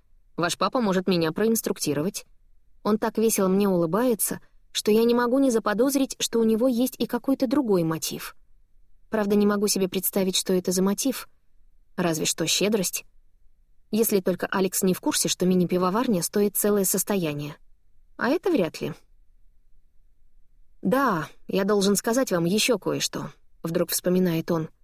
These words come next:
«Ваша благотворительность». «Моя благотворительность?» повторяю я, не представляя, о чем идет речь. «Ваш общественный центр в Кэтфорде. Мы как раз решили, что это станет одним из официальных благотворительных проектов компании на следующий год».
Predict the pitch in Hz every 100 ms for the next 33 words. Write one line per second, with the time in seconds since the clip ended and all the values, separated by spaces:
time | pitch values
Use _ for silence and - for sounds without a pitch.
0 | _ - - - - 175 185 196 180 190
1 | 196 226 247 - 151 151 - - - -
2 | _ _ _ _ - 196 196 196 208 208
3 | 202 202 196 190 214 320 302 - - -
4 | _ - 202 - 190 185 185 233 240 214
5 | - 185 170 226 226 190 - 220 208 208
6 | 185 151 - - - - - - - -
7 | - 208 220 240 285 262 247 277 285 214
8 | - - 254 - 147 156 - _ _ _
9 | - - - - 202 247 294 220 233 262
10 | 190 - 202 254 226 196 - - 196 196
11 | 196 214 214 196 175 180 214 214 180 175
12 | 190 180 190 202 196 170 165 160 170 170
13 | 190 175 165 - 165 170 170 - 156 147
14 | 175 202 180 151 - 165 170 175 - 165
15 | 156 139 -